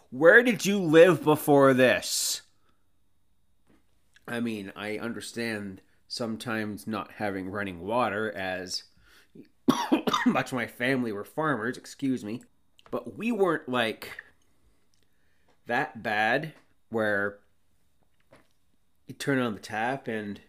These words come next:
nothing comes out. But then again, this is a trailer,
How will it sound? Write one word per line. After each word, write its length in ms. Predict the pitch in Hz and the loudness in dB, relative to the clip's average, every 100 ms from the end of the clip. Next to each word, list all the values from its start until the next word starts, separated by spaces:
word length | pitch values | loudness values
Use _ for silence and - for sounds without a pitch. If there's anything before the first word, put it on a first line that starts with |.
| _ | _
nothing 360 | 110 107 107 95 | -12 -10 -10 -10
comes 340 | - 95 90 | -10 -10 -8
out. 380 | 92 123 - - - _ _ _ _ _ _ _ _ _ _ _ _ - | -4 -4 -4 -10 -20 _ _ _ _ _ _ _ _ _ _ _ _ -6
But 140 | 160 | 0
then 120 | 196 | 0
again, 380 | 156 156 147 120 | 2 2 0 0
this 180 | 117 190 | -4 -4
is 100 | 143 | -4
a 60 | |
trailer, 760 | 104 - 127 117 131 160 185 - | -6 -8 -4 -2 -2 -2 -6 -10